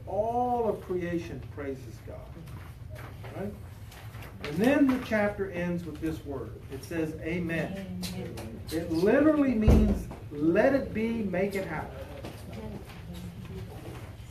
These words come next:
Speaker 1: Right? So, we read this chapter so many times, we run past it.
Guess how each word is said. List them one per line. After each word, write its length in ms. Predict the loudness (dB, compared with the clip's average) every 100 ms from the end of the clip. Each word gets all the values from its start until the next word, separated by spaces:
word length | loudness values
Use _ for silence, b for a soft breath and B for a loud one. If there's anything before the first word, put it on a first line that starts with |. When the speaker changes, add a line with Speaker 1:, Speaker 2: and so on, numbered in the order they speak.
| -12 -10 -6 2
Speaker 1:
Right? 260 | 4 4 -2 -10 -10 -10 -8 -10 -10 -12 -12 -12 -12 -14 -8
So, 380 | 2 4 4 2 -4 -10 -10 -12 -12 -12 -12 -12 -12 -12 -12 -12 -12 -12 -12 -10 0
we 120 | 4 8
read 280 | 12 12
this 180 | 12 4 4
chapter 480 | 2 2 0 -2 0
so 140 | -2
many 180 | 0 0
times, 260 | 0 0 2
we 120 | 4
run 240 | 4 4
past 400 | 2 0 0 -4
it. 140 | -10